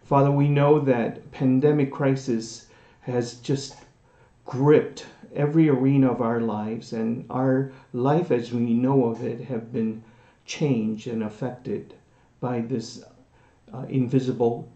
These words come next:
virus. And Father, we also know that you are reigning king over every situation, including the coronavirus crisis.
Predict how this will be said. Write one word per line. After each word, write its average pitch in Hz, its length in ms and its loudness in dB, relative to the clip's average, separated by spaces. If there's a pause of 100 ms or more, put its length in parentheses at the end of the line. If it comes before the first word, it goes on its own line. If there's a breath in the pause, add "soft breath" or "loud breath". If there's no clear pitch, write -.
virus. 117 800 -6 (960 loud breath)
And 135 120 -10
Father, 151 280 6
we 143 280 2
also 143 440 4
know 123 360 0
that 113 400 -2 (320 soft breath)
you 131 680 0 (640 soft breath)
are 117 200 0
reigning 147 500 4
king 120 460 -2
over 123 500 0
every 143 320 0
situation, 120 720 -4
including 120 800 -2
the 123 120 -8
coronavirus 113 1120 -4
crisis. - 760 -10